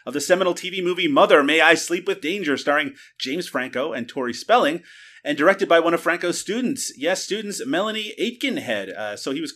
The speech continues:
uh, I guess, on N Y, at N Y C, he was teaching a film class, and he, what he did, I guess, is, I don't, I guess he handpicked a collection of students,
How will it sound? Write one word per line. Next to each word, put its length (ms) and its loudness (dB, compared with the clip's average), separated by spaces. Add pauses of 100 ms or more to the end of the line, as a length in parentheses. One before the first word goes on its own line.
(160)
uh, 60 -2
I 200 -2
guess, 180 -6
on 100 -2
N 140 -6
Y, 120 -6
at 140 -2
N 120 0
Y 140 0
C, 360 -6 (140)
he 80 -2
was 120 -2
teaching 220 -6
a 60 -8
film 240 -2
class, 420 -2 (380)
and 380 -2 (100)
he, 180 -16 (160)
what 160 6
he 80 -2
did, 160 4
I 60 8
guess, 180 0
is, 240 -6
I 80 2
don't, 100 2
I 40 -2
guess 140 -12
he 100 -6
handpicked 500 -4
a 60 0
collection 480 -4
of 100 -6
students, 680 -6